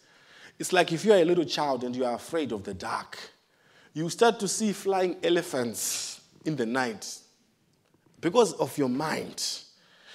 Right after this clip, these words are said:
You start to see imaginary things. You start to see things that don't exist because you are afraid. And the reason why sometimes people are vulnerable to believe conspiracy theories and, and things like that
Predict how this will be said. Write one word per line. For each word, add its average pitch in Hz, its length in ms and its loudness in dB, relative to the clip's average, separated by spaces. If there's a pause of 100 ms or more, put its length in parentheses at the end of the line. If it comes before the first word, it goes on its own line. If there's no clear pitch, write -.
(120)
You 151 100 -2
start 254 340 4
to 208 100 0
see 233 280 -2
imaginary 151 600 -2
things. 123 440 -4
You 104 60 -8
start 196 300 0
to 160 80 -8
see 208 240 -2 (380)
things 214 340 2
that 180 200 2
don't 190 220 0
exist 147 400 -2
because 175 280 4
you 160 80 2
are 139 160 0
afraid. 131 540 -2 (720)
And 151 100 -2
the 180 80 4
reason 247 220 4
why 220 180 8
sometimes 196 420 2
people 202 240 0
are 143 120 4
vulnerable 170 580 0
to 123 100 -10
believe 147 420 -4 (240)
conspiracy 170 640 -4
theories 190 500 2
and, 143 220 -2
and 131 160 -6
things 175 200 -2
like 120 180 -2
that - 280 0